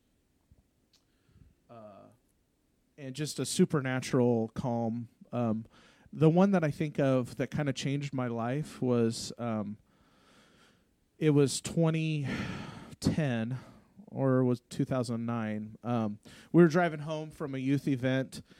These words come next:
and I was driving a van full of kids, and we were coming home, and it was summertime after I had, I substitute taught for a year, and I decided I would never do that again.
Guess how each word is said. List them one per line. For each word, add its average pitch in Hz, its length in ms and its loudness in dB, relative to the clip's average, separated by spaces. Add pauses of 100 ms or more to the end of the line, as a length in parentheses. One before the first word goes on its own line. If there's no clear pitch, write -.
(140)
and 135 200 -8
I 135 120 -4
was 135 120 -2
driving 131 300 0
a 127 60 -2
van 131 260 -2
full 131 220 -4
of 123 100 -6
kids, 123 380 -2
and 123 80 -6
we 127 100 2
were 127 80 2
coming 127 300 -4
home, 120 400 0 (480)
and 127 480 0
it 143 80 4
was 131 160 4
summertime 131 1000 2
after 131 440 0
I 123 180 0
had, 120 440 -2
I 127 280 0
substitute 135 680 0
taught 131 340 -2
for 127 160 -4
a 113 60 0
year, 117 340 0 (320)
and 120 160 -2
I 123 60 0
decided 120 680 2
I 135 120 0
would 123 260 4 (100)
never 143 920 4
do 113 200 2
that 123 220 0
again. 104 440 -4